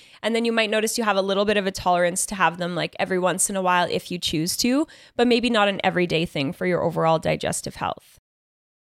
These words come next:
And so once you identify what foods are causing you issues and you're sensitive to, as we touched on a little bit, it would be a good idea to remove them for at least a week, see how you feel, and then slowly start to continue from there.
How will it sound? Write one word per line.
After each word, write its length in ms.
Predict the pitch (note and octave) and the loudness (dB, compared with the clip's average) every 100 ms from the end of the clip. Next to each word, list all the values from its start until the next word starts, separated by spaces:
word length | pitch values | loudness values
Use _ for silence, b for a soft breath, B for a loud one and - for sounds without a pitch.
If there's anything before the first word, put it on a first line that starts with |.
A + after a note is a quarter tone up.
| - | -4
And 140 | B3 | 0
so 140 | C#4+ | 2
once 200 | C4+ C#4 | 4 4
you 140 | G4 A4 | 4 4
identify 720 | C4+ D4+ B3 B3 A3 G3 G3 | 4 2 2 0 4 4 4
what 320 | F#3+ G3+ A3 | 4 2 2
foods 400 | - G#3+ G#3 G3+ | -2 -4 -2 0
are 140 | - F#3+ | 0 0
causing 360 | - G3+ G3+ | 2 0 2
you 120 | G3+ | -2
issues 360 | - F#3 - G3 | -4 -4 -4 -4
and 120 | G3 | -2
you're 100 | F#3 | -2
sensitive 500 | F#3+ F3 E3+ F#3+ G3+ | -2 -2 -4 -4 -6
to, 280 | - B3 C#4 B B B | -4 -2 -4 B B B
as 180 | A3 A#3 | 0 0
we 80 | B3+ | -2
touched 320 | B3+ B3 - | -2 -2 -2
on 140 | A#3 | -2
a 40 | A3+ | -2
little 260 | G3+ G3+ | 0 0
bit, 200 | G3+ A3 - | 2 2 2
it 100 | G3+ | 0
would 180 | G3 | -2
be 180 | G3+ F3+ - - | -4 -8 -6 -2
a 80 | |
good 260 | F#3+ F3 A#3 | -2 2 4
idea 460 | D#4+ A#3+ A#3 G#3 A#3+ | 4 4 4 4 4
to 160 | - | 0
remove 400 | A3+ G3+ F#3 G3+ | 0 0 0 0
them 240 | A3+ A#3 D4 | 0 0 0
for 120 | A3+ | 0
at 120 | G3 | 0
least 240 | F#3+ G#3+ | -2 -2
a 40 | C#4 | -2
week, 360 | A#3 A#3+ B3 b b b | -2 -4 -6 b b b
see 220 | - A#3 | -6 -2
how 100 | A3+ | 0
you 140 | A3 B3+ | 0 0
feel, 440 | - A3 G#3+ G#3+ - | -4 0 4 4 2
and 180 | G#3 | 0
then 140 | G#3 G#3 | 0 0
slowly 400 | - A#3 A3 A#3 | 0 0 0 -2
start 260 | A#3 G#3+ G#3 | -2 -2 -2
to 100 | A#3 | -6
continue 460 | G#3 G#3 G#3+ F#3 | -8 -6 -6 -6
from 280 | G3 G#3 F#3+ | -6 -8 -4
there. 300 | E3 D#2+ G3+ | 0 0 -2